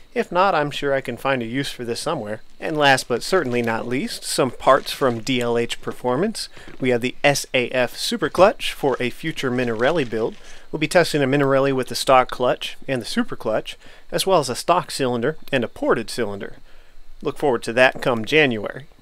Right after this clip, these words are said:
Along with that order, we also received some G two reed stuffer plates and some case stuffers for the Firestorm Zeta eighty as we continue the Performance and Portwork series.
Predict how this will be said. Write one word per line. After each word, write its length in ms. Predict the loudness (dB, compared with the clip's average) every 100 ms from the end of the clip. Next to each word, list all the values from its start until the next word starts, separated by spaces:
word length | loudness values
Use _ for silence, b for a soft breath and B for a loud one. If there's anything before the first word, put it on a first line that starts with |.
| -16 -14 -8 0
Along 280 | 4 4 2
with 160 | 0
that 160 | 0 0
order, 240 | 0 -2
we 160 | -2 2
also 260 | 0 0
received 440 | -6 -4 -2 -2 -2
some 260 | -4 -4
G 240 | -4 -4 -4
two 260 | -4 -4
reed 320 | -4 -2 -2 -2
stuffer 420 | 0 0 0 -6
plates 520 | -2 0 0 -4 -12 -6
and 220 | -2 -2
some 200 | -2 -6
case 360 | -6 -6 -6 -6
stuffers 480 | -2 0 0 -4 -6
for 160 | -4
the 80 | -6
Firestorm 720 | 0 6 6 6 2 -2 -2
Zeta 340 | 0 0 0 -2
eighty 280 | -2 -2 -6 B B
as 160 | -4 -2
we 80 |
continue 420 | -4 -2 0 0 0
the 200 | -4 -8
Performance 600 | -10 -4 -2 -2 -4 -8
and 140 | -4
Portwork 420 | -2 -2 -4 -6
series. 440 | -6 -6 -8 -12